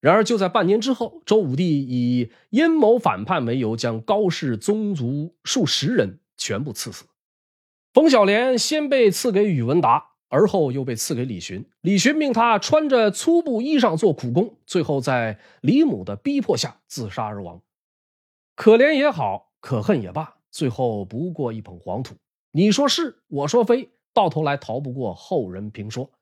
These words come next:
感谢您收看本期视频，这里是《烽火照东南，悠悠南北朝》的第二十期。看完了，如果喜欢，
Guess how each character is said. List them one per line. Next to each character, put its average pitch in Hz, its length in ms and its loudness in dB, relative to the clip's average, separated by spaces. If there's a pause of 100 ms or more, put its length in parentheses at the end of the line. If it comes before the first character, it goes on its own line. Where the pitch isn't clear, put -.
(680)
感 127 140 0
谢 156 120 2
您 147 120 0
收 156 120 -4
看 131 160 -4
本 107 120 -8
期 113 140 -8
视 120 140 -8
频， 110 160 -8
这 131 100 -6
里 110 140 -6
是 117 320 -6
《烽 285 260 -4
火 117 160 -6
照 202 160 2
东 202 140 -4
南， 147 240 -2
悠 294 200 -4
悠 285 120 -4
南 226 180 -4
北 143 80 -2
朝》 113 180 -8
的 127 80 -8
第 123 280 -8
二 175 180 0
十 - 80 -16
期。 117 300 -10 (480)
看 277 260 4
完 214 160 4
了， 269 120 2
如 254 140 -2
果 269 120 0
喜 139 320 -2
欢， 220 240 0